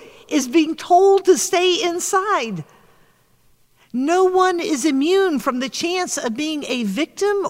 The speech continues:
or a carrier of this virus.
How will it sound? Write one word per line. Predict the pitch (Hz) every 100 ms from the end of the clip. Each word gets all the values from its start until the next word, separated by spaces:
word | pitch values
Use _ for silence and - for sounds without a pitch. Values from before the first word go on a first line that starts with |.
| -
or | 247 269
a | -
carrier | - - 330 415 320 165 160
of | - 208
this | 302 -
virus. | 277 392 - 151 147 - -